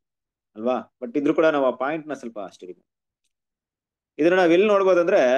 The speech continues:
ಆ, ಯೇಸು ಕ್ರಿಸ್ತನ ಒಂದು ಜೀವಿತಾವಧಿಯಲ್ಲಿ ಸೀಮೋನ್ ಬಗ್ಗೆ ತಗೊಂಡಾಗ,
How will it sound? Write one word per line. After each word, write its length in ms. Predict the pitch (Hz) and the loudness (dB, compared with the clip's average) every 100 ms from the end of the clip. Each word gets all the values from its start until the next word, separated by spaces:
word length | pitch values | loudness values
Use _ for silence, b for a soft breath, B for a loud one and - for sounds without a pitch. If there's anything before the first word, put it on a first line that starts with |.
| 156 - _ _ _ _ _ | -2 -8 _ _ _ _ _
ಆ, 80 | 120 | -8
ಯೇಸು 360 | 127 156 175 | 0 0 0
ಕ್ರಿಸ್ತನ 220 | - - 160 | -6 -6 -6
ಒಂದು 240 | 147 127 | -6 -6
ಜೀವಿತಾವಧಿಯಲ್ಲಿ 760 | 135 156 151 135 139 147 123 120 | -4 -2 -2 -2 -2 -2 -4 -6
ಸೀಮೋನ್ 480 | - 170 175 165 | -4 -4 -4 -6
ಬಗ್ಗೆ 220 | 131 131 127 | -8 -10 -12
ತಗೊಂಡಾಗ, 420 | 117 113 113 | -12 -10 -8